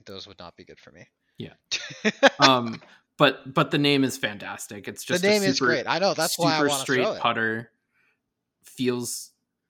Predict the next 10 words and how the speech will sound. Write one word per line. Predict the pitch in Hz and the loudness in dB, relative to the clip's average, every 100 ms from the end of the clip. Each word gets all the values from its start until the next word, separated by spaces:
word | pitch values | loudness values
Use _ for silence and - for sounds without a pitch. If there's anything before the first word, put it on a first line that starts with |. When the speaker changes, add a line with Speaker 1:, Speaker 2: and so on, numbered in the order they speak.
| - | -8
Speaker 2:
great | 120 110 | -4 -2
in | 110 | -4
the | 104 | -8
hand | 107 101 101 - | -10 -10 -14 -18
for | - | -18
me. | 104 107 107 107 _ _ _ _ - | -14 -12 -12 -14 _ _ _ _ -16
And | 107 104 98 | -14 -14 -14
the | 120 | -14
name, | 104 104 101 104 - _ _ _ _ _ - | -12 -14 -14 -16 -18 _ _ _ _ _ -16
yeah. | 73 | -16